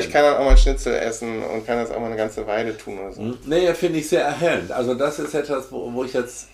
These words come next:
Speaker 2: viel gelernt hab gerade. Also tatsächlich würde ich sagen,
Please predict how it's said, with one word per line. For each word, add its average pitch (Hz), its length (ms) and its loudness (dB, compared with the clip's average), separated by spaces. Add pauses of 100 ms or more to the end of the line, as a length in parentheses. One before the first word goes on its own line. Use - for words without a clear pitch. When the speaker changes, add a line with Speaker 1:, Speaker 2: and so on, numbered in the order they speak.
(160)
Speaker 2:
viel 151 220 -4
gelernt 123 420 2
hab 160 180 -8
gerade. 156 320 -2 (440)
Also 135 560 4 (120)
tatsächlich 147 640 2
würde 139 160 0
ich 123 120 -8
sagen, 123 400 2